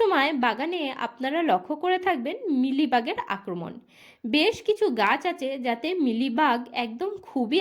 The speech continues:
আক্রমণ করে। তার মধ্যে একটা গাছ হলো জবা ফুলের গাছ। জবা ফুলের গাছে মিলিবাগ প্রচুর আক্রমণ করে। আর মিলিবাগ যখন আক্রমণ করে, তখন গাছের যে ডগার যে রস, সেটা একেবারেই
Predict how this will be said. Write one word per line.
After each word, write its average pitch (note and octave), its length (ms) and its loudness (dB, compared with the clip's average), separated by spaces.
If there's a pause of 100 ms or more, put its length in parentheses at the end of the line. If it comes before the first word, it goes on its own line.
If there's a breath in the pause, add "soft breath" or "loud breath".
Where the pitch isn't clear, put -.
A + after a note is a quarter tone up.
আক্রমণ G#3+ 360 -4 (120)
করে। D3 180 -4 (460 loud breath)
তার B3+ 160 2 (100)
মধ্যে G4 240 -4 (220)
একটা C#4 300 -4
গাছ F#4 160 2 (100)
হলো C4 160 -2 (200)
জবা F3 300 2
ফুলের E3+ 360 -6
গাছ। B2+ 140 -6 (240)
জবা C4+ 340 2
ফুলের F#4 360 0 (100)
গাছে F3+ 260 0 (220)
মিলিবাগ B3 520 0 (200)
প্রচুর C4+ 380 -4 (100)
আক্রমণ F3+ 340 -6 (120)
করে। D#3+ 160 -4 (500 loud breath)
আর E3+ 120 0 (180)
মিলিবাগ E4+ 500 2 (220)
যখন A3+ 240 -4 (220)
আক্রমণ D#4+ 400 0 (160)
করে, G3 200 2 (180)
তখন D4+ 300 0 (120)
গাছের E3+ 640 0
যে D#4 180 -2 (300)
ডগার G3+ 400 0 (120)
যে B3+ 100 0 (100)
রস, F3 300 2 (480 loud breath)
সেটা D4 300 2 (420)
একেবারেই D4+ 460 0